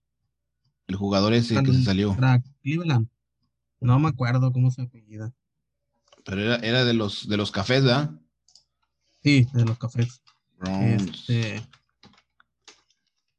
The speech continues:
Speaker 2: sí, eh, bueno, a-, es lo, es lo que ahorita comentaba o, o hacía referencia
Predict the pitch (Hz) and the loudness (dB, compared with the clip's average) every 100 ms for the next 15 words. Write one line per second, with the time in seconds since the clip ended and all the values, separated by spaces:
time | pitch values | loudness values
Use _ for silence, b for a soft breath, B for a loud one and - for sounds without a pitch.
0 | - 165 165 151 170 185 139 143 143 160 | 2 2 4 2 4 4 2 0 2 2
1 | 185 - 110 151 175 180 170 160 143 147 | 2 2 2 2 0 2 2 2 0 2
2 | 131 127 165 170 156 123 120 151 165 165 | 2 2 -2 0 2 4 2 2 2 2
3 | 139 117 123 117 - 120 120 120 131 156 | -2 -2 0 0 0 2 2 2 2 2
4 | 160 135 131 135 160 | 2 4 4 4 0